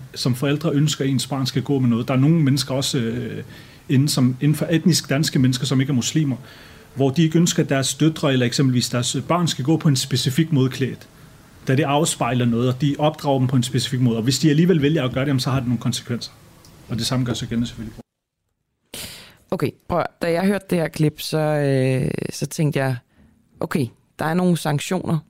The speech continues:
Speaker 2: hvis man ikke vil gå i tørklæde. Omvendt så tænkte jeg også, jamen, øh, det ville heller ikke være mærkeligt, hvis mine,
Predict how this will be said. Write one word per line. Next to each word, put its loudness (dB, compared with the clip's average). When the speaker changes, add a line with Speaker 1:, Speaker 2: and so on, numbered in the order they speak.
Speaker 2:
hvis -2
man 0
ikke -2
vil -2
gå 0
i -4
tørklæde. -2
Omvendt 0
så -10
tænkte 0
jeg 2
også, -2
jamen, 0
øh, -2
det 2
ville 2
heller 0
ikke -2
være 0
mærkeligt, -2
hvis -2
mine, 2